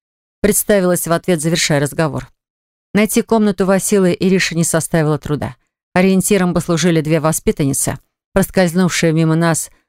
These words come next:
со стопками постельного белья в руках и скрывшиеся за одной из дверей. "Девочки, вы закончили?" Я прошла за ними и принялась осматривать комнату.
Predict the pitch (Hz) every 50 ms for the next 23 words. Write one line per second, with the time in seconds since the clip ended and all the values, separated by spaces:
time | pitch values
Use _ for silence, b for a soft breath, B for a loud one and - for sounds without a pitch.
0 | _ _ - - - 180 - - - 196 175 - - 165 165 160 - 165 160 -
1 | - 170 160 151 156 156 151 147 156 165 175 185 175 131 123 139 - 135 120 117
2 | - _ _ _ _ _ _ _ _ - - 208 - - - 196 196 185 - -
3 | - 175 170 160 - - 165 156 143 160 156 147 143 156 156 151 143 135 151 151
4 | 156 139 135 127 131 _ _ _ _ _ _ _ _ _ _ _ _ _ _ _
5 | _ _ _ _ _ _ _ _ _ _ _ _ _ _ - - 165 185 180 156
6 | 151 - - - 151 165 151 170 165 - - 202 214 - - 175 131 139 - _
7 | _ _ _ - - 202 190 - 190 185 - - 180 175 170 160 170 175 196 220
8 | 233 220 190 - - 165 156 156 160 170 196 185 - - - - 175 - - 160
9 | 156 147 - 165 160 170 - - - 139 131 127 135 135 - - -